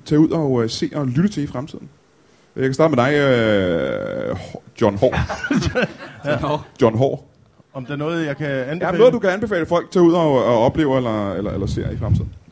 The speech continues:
Speaker 2: Jamen, øh, tag ud på jagt. Øh, ikke med våben, men bare tag ud og kig på det.
Speaker 1: Ja.
Speaker 2: Det er spændende.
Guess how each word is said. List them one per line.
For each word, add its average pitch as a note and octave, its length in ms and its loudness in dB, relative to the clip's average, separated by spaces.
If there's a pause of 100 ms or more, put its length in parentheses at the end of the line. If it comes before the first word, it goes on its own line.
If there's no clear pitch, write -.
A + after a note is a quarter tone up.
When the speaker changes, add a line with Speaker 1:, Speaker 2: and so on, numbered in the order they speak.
Speaker 2:
Jamen, B2 320 0
øh, A#2 400 0
tag C3+ 160 0
ud F#3 120 4
på F3+ 100 2
jagt. D#3 360 -2 (1400)
Øh, B2+ 540 6 (240)
ikke E3+ 300 4
med A#2 340 2 (680)
våben, A#2+ 540 -2
men A2 260 -2
bare C3 160 2
tag C#3 140 0
ud C#3+ 80 2
og C#3 80 -2
kig E3+ 160 -6
på D#3+ 120 -4
det. E3 80 -8 (240)
Speaker 1:
Ja. D#3 120 -6 (160)
Speaker 2:
Det C#3+ 60 0
er C#3+ 40 2
spændende. F#3 440 -2